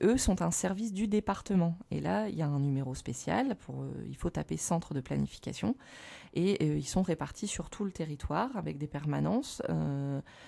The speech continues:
euh, dans différentes villes du, du Pas-de-Calais. Et eux sont aussi habilités à, euh, proposer l'I V G médicamenteuse. Donc ça, il faut le savoir. On n'est plus obligé de, d'aller directement à l'hôpital ou, euh, chez son médecin ou chez une sam-, sage-femme, mais on peut aller aussi dans les C P E F.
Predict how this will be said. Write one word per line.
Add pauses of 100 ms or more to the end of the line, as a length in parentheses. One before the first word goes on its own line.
(280)
euh,
dans
différentes
villes
du,
du
Pas-de-Calais.
Et
eux
sont
aussi
habilités
à,
euh,
proposer
l'I
V
G
médicamenteuse. (160)
Donc
ça,
il
faut
le
savoir.
On
n'est
plus
obligé
de,
d'aller
directement
à
l'hôpital (380)
ou,
euh,
chez
son
médecin
ou
chez
une
sam-,
sage-femme, (320)
mais
on
peut
aller
aussi
dans
les
C
P
E
F.